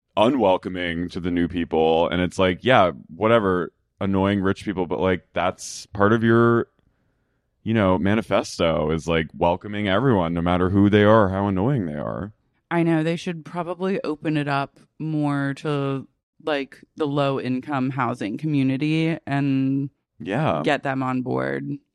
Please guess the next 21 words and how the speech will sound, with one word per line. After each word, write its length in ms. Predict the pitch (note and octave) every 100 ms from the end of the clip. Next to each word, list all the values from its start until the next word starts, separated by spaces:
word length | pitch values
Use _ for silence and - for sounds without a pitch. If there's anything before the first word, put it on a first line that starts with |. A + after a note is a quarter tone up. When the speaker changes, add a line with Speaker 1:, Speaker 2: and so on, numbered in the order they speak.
| _ _
Speaker 1:
I 80 | A#2+
just, 220 | A#2+ B2+ E3
I 80 | E3+
Speaker 2:
more 100 | E3
Speaker 1:
just 120 | D#3+
Speaker 2:
than 80 | D#3+
Speaker 1:
love 160 | - -
Speaker 2:
they 100 | C3
already 320 | C3 C3+ D3
have. 320 | D#3 G1+ - - _ G#2
Speaker 1:
Yeah, 160 | G2
I 40 | G2
just 160 | A2
like 180 | G#2+ G2+
all 120 | F#2+
the, 280 | E2+ E2 D#2
the 140 | E2 F2
gatekeeping 840 | E2 E2 - F2 E2+ D#2+ D#2 D#2
and 160 | D#2 D#2
the, 220 | D2+ D2+
like, 400 | D2+ D#2 D2+ -